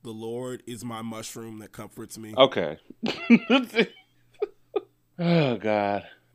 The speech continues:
Speaker 2: We're gonna be rooting for the bad guy. I'm here for it.
Speaker 1: "This is my Tanuki suit,
Speaker 2: <laughs>
Speaker 1: which is worn for each and every one of you."
Speaker 2: You are fucking ridiculous. <laughs>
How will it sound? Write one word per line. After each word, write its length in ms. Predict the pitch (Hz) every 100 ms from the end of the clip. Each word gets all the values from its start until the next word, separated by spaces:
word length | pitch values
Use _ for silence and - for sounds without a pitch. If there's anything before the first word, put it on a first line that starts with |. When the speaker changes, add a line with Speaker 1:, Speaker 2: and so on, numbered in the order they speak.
| _ -
Speaker 2:
We're 80 |
gonna 160 | 107 117
be 120 | 113
rooting 280 | 104 110 113
for 120 | -
the 60 | 101
bad 300 | 104 107 92
guy. 300 | 87 85 82 -
I'm 140 | 92
here 140 | 104 98
for 260 | 95 82
it. 80 | - - - _ _ _
Speaker 1:
"This 280 | 98 113 123
is 120 | 135 120
my 180 | 117 113
Tanuki 480 | - 117 113 117 107
suit, 360 | - - 175 - - 131 120
Speaker 2:
<laughs> 340 | - 131 -
Speaker 1:
which 180 | - -
is 140 | 101
worn 420 | 104 110 110 110 101
for 200 | - -
each 300 | 117 113 -
and 100 | 113
every 220 | 104 -
one 200 | 101 101 90
of 120 | -
you." 140 | 123 - _
Speaker 2:
You 160 | 131 127
are 60 | 101 - - -
fucking 300 | - 98 -
ridiculous. 320 | 65 58 98 - _ _ _ 240 - _ _ _ _ 160 -
<laughs> 340 | 190 - -